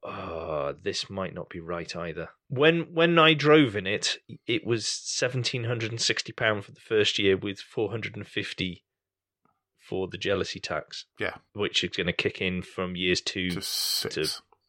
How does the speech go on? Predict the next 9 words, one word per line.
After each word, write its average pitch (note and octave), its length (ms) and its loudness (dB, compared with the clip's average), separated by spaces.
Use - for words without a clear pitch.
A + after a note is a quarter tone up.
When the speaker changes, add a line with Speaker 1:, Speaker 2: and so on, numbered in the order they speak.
Speaker 1:
six. - 540 -4
Speaker 2:
Anyway, G3+ 260 8
move F#3 320 8
on E3+ 180 10
from C3+ 180 -4
that. G#2+ 180 2
Nobody D3+ 360 6
really, B2 380 2
mate, G2+ 280 2